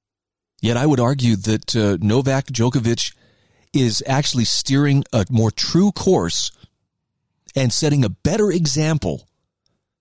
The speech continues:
than he could possibly have set by just simply becoming famous for being such an incredible tennis player. And isn't it interesting when they try the guilt by association thing? "Well, you know, the anti-vax movement says he's one of us."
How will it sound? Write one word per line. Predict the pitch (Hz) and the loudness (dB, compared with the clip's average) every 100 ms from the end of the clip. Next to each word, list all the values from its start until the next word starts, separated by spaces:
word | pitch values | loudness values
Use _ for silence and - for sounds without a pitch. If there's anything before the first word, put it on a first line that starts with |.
| _ _ _ _ _ _ _ _ _ _ - | _ _ _ _ _ _ _ _ _ _ -4
than | 131 | 0
he | 123 | 0
could | 127 95 | 0 -2
possibly | 156 170 - 117 117 | -4 -2 -2 -2 0
have | 117 | 0
set | - 123 107 123 | 0 0 -2 0
by | 113 110 | -2 0
just | 120 - | -2 -2
simply | 117 120 117 | -2 0 0
becoming | 123 110 117 113 110 | 0 -2 0 0 0
famous | 110 113 113 | 0 0 0
for | - | -2
being | 98 107 104 | 0 0 0
such | 107 113 | -2 -2
an | |
incredible | 104 - 101 98 104 - - | -2 0 -2 0 -4 -8 -18
tennis | - 175 190 | -4 0 0
player. | - 95 - - - _ _ _ _ _ _ _ _ _ _ _ _ _ _ _ _ _ _ _ _ _ _ _ _ _ _ | -2 -4 -6 -12 -20 _ _ _ _ _ _ _ _ _ _ _ _ _ _ _ _ _ _ _ _ _ _ _ _ _ _
And | 143 | -2
isn't | 202 214 214 | 0 0 2
it | |
interesting | 214 202 208 180 | 2 0 0 0
when | |
they | 160 | 0
try | - 165 | 0 0
the | 139 | 0
guilt | 123 127 160 139 | -2 -2 -2 0
by | 135 | -2
association | - 139 127 139 127 127 | 0 -2 0 0 0 2
thing? | 156 | 2
"Well, | 160 | 2
you | 143 | 2
know, | 139 131 | 0 0
the | 190 | -2
anti-vax | 220 180 151 208 - | -2 -4 -2 -4 -4
movement | 131 120 120 120 | -2 -2 -2 -2
says | 135 117 - - | -4 -4 -8 -6
he's | 180 254 175 | -4 -2 0
one | 262 262 | 2 2
of | 127 | -2
us." | 85 - - | -4 -4 -6